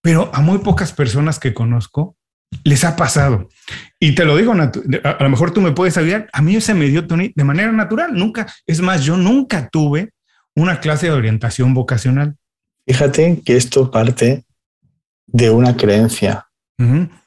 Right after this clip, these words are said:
Speaker 2: eh, impuesta por la sociedad y de un sistema impuesto por la sociedad que nos ha hecho pensar que puedo tener una vida profesional y una vida personal.
Speaker 1: <laughs> A mí no me
Speaker 2: ¿Qué quiere,
Speaker 1: pasa.
Speaker 2: qué quiere decir eso? ¿Tú crees que existe? O sea,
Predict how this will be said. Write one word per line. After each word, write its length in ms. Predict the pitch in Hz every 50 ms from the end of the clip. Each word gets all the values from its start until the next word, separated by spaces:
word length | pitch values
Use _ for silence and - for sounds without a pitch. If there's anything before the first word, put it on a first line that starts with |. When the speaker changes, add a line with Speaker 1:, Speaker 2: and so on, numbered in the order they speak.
| _ _ -
Speaker 2:
eh, 220 | 107 107 104 101
impuesta 520 | 117 117 110 107 - 120 - - - 113 104
por 160 | - 107 101
la 120 | 98 95
sociedad 540 | - - - - - 95 98 107 104 98 107 - _ _ _ _ _ _ _ _ _
y 100 | _ - 110
de 80 | 110
un 80 | 113 -
sistema 420 | - 120 - - - 117 117 113
impuesto 360 | 107 104 107 110 101 - 120
por 140 | 107 - 104
la 100 | 104 98
sociedad 480 | - - 104 95 - - 110 110 110 113 - _ _
que 160 | - - 113
nos 240 | 107 110 113 - -
ha 80 | 120 131
hecho 240 | 131 - - 120
pensar 540 | - 113 104 104 101 - - 143 175 202 - _ _ _ _ _ _ _ _ _ _ _ _ -
que 120 | - 117
puedo 260 | 110 117 113 117 123
tener 300 | 117 120 113 113 117 113
una 180 | 113 110 110 107
vida 240 | 107 113 110 107 107
profesional 680 | - 104 101 - 107 101 - - 104 104 110 113 117 - - _
y 160 | - 107 107
una 180 | 107 107 104 98
vida 240 | 98 101 98 92 -
personal. 480 | 107 - - - - 90 82 82 87 - - _ - -
Speaker 1:
<laughs> 240 | - 233 - - -
A 60 | -
mí 120 | 147 190 220
no 120 | 233 247
me 80 | 240 233
Speaker 2:
¿Qué 80 | -
quiere, 240 | - - 180 175 175 175
Speaker 1:
pasa. 280 | 208 190 - - - _ _ _ _ _ _ -
Speaker 2:
qué 100 | - 156
quiere 220 | 156 190 175 175
decir 320 | 170 165 147 - - 135 120
eso? 440 | 113 107 - - 107 104 101 - _ _ _ _ _ _ _ _ _ _ _ _ _ _ -
¿Tú 100 | 135 131
crees 220 | 151 170 175 156
que 100 | - 151
existe? 560 | 131 135 - 127 120 - - 117 113 - - - _
O 480 | _ _ _ _ _ _ _ _ _
sea, 440 | - - - 113 104 98 120 - -